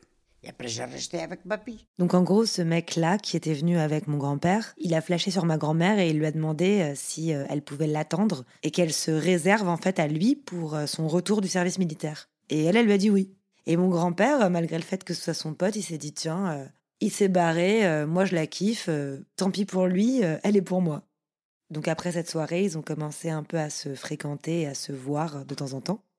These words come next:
Speaker 2: Et un soir,
Speaker 1: Moi, j'étais en train de parler avec mon mari dehors, parce qu'il venait chez moi,
Speaker 2: De
Speaker 1: des
Speaker 2: draguer.
Speaker 1: fois, de draguer, voilà. Et voilà que mon père est rêve bourré. Il voulait me frapper à moi et à lui. Et nous, on est partis. J'étais chez ma belle-mère.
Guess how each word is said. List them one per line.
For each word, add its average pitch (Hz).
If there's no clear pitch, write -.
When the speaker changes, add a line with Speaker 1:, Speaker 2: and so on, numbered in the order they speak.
Speaker 2:
Et 165
un 147
soir, 165
Speaker 1:
Moi, 165
j'étais 165
en 151
train 156
de 143
parler 151
avec 139
mon 139
mari 135
dehors, 170
parce 156
qu'il 135
venait 135
chez 143
moi, 214
Speaker 2:
De 156
Speaker 1:
des 139
Speaker 2:
draguer. -
Speaker 1:
fois, 247
de 127
draguer, 165
voilà. 190
Et 190
voilà 190
que 160
mon 156
père 165
est 190
rêve 196
bourré. 190
Il 208
voulait 220
me 208
frapper 208
à 247
moi 220
et 262
à 247
lui. 233
Et 226
nous, 262
on 359
est -
partis. 330
J'étais 180
chez 196
ma 233
belle-mère. 214